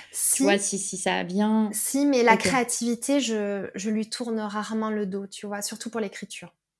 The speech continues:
Speaker 1: Ouais, parce que je sais que le lendemain, je, j'aurai pas la même, euh, sensibilité, les choses me viendront pas forcément de la même manière. Après, je,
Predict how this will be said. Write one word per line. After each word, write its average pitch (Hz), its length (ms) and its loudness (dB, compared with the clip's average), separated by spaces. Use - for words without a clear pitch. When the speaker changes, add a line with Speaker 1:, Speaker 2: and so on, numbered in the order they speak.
Speaker 1:
Ouais, 185 160 -12
parce - 200 -6
que 202 260 -4
je 202 140 -2
sais 233 260 2
que 233 140 -4
le 220 80 0
lendemain, 220 500 0
je, 196 460 -6
j'aurai 220 320 -4
pas 247 120 4
la 247 120 4
même, 226 300 0
euh, 214 180 -2
sensibilité, 214 800 -2
les 226 100 0
choses 226 260 -2
me 214 100 -2
viendront 208 320 -4
pas 226 100 -2
forcément 226 300 -6
de 220 40 -2
la 208 100 -2
même 208 140 -2
manière. 208 320 -2
Après, 269 320 6
je, 220 240 6